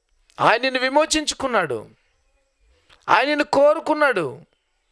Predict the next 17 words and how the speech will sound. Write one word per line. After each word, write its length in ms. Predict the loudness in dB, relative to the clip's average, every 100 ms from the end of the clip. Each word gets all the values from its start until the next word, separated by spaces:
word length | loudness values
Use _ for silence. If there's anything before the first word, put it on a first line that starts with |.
| _ _ _ _ _ _ _ _ _ -2
అందుకే 280 | 0 0 0
నువ్వు 180 | 2 2
ఈరోజు 300 | 2 2 0
వెలుగుని 360 | 0 0 0 -2
ఇష్టపడగలుగుతున్నావు. 840 | -4 0 2 2 -2 -4 -2 -4 -6 -20 -20 _ _ _ _ _ -4
లోకంలో 600 | 2 2 2 -2 2 2
ఉన్న 180 | 2 2
వారికి 380 | 2 2 0 -2
ఎవరికి 380 | 0 -2 -2 -8
పరిశుద్ధత 680 | -2 0 0 -4 -4 -2
నచ్చనప్పుడు, 540 | 0 0 0 0 0 0
పాపంలో 600 | 2 2 2 0 2 2
ఆనందించగలుగుతున్నప్పుడు, 1000 | 4 0 -2 -4 0 0 0 0 0 2
నీవు 220 | 0 2
మాత్రమే 560 | 4 2 2 2 2
పాపాన్ని 540 | 2 2 2 2 2 0
ద్వేషించి 760 | -2 -2 -2 -4 -2 -2 -2